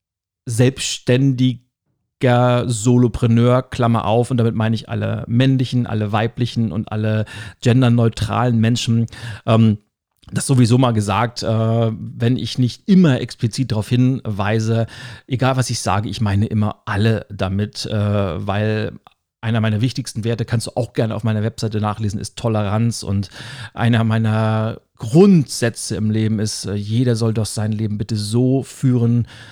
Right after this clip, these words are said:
können und auch vor allem sollen,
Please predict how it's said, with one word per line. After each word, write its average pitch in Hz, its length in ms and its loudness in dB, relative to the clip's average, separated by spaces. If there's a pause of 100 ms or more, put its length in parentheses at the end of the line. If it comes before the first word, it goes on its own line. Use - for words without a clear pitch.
(720)
können 170 540 2 (680)
und 120 320 -2
auch - 80 -6
vor - 220 -4
allem 117 420 2
sollen, 123 560 2